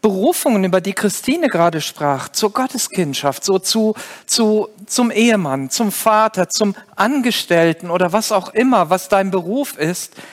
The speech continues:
auch eine Berufung, die uns besonders macht. Gott hat in jeden von uns etwas hineingelegt.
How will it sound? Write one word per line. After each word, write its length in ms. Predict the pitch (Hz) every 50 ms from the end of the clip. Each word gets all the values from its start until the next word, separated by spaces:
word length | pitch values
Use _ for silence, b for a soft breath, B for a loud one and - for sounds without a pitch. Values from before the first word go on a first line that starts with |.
| B B B B
auch 220 | - 156 156 - -
eine 320 | - 175 185 202 233 240
Berufung, 680 | 196 220 190 180 196 214 196 - - 208 202 202 202 B B B B B B B _ -
die 360 | 175 175 180 185 180 180 175 b b b
uns 520 | _ - 175 175 180 - - - - - - _
besonders 760 | - 151 185 170 151 175 185 190 190 175 147 127 - - - 143
macht. 480 | 127 113 110 107 - - - - B B B B B B B B -
Gott 460 | 190 202 233 226 - - - - - _ _ _ _ _ _ _ _ _ _ _ _ - - _
hat 220 | - 165 180 - -
in 120 | 156 151
jeden 340 | 147 151 190 226 233 233 220
von 260 | - - 202 180 185
uns 560 | - 156 165 170 175 175 - - - - b b b b b b
etwas 640 | - - 165 - - - 160 151 - - - - b b b b b
hineingelegt. 1080 | - 175 165 165 160 160 156 156 139 143 123 117 117 107 101 - - - - - -